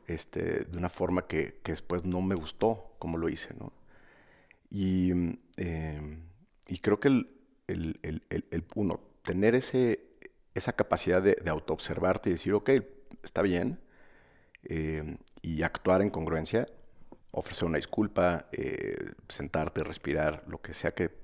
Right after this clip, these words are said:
eh, tengas que hacer, eh, creo que es el camino para, para recuperar este, este espiral que de repente va para abajo, pero que, pues, tampoco te conviene que siga yéndose hacia abajo.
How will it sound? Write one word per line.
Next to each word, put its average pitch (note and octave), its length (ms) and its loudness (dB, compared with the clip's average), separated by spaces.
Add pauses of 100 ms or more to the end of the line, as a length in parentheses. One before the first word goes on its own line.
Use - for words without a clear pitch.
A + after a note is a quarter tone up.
(120)
eh, C2 160 -10
tengas E2+ 240 -4
que - 100 -6
hacer, A2+ 340 -2 (1000)
eh, D#2+ 340 -2 (120)
creo F#2+ 200 6
que - 80 2
es - 80 0
el F#2+ 120 4
camino F2+ 480 2
para, - 360 -4
para D#2 160 -2
recuperar E2+ 560 2
este, E2 500 0 (480)
este G#2+ 200 2
espiral F2+ 360 4
que F#2 100 2
de E2 40 4
repente F#2+ 380 2
va F#2+ 160 8
para F#2 140 8
abajo, F2 480 4 (380)
pero D#2+ 240 0
que, D#2 120 -4
pues, - 140 -12
tampoco F2+ 300 2
te - 100 2
conviene E2 460 4
que - 140 -4
siga E2 560 0
yéndose E2 340 -6
hacia - 160 -4
abajo. - 320 0